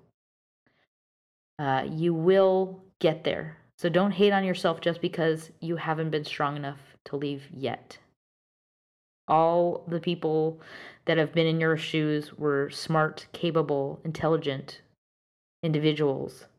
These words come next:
It's just a, a kind of a deadly combo that gets you stuck here. Um,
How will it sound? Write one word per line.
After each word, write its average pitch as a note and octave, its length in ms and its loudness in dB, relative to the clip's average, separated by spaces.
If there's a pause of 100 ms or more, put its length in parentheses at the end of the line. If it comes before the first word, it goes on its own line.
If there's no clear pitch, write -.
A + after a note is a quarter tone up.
(120)
It's - 220 -10
just - 440 -2 (260)
a, - 280 -2
a D3+ 120 -6 (120)
kind F3+ 200 2
of D#3+ 60 0
a D#3+ 40 -2
deadly E3 300 2
combo D#3+ 560 0 (100)
that B2 160 -4
gets D3+ 240 -6
you C#3+ 60 -6
stuck D3+ 320 -8
here. - 320 -10 (1200)
Um, B2+ 420 -6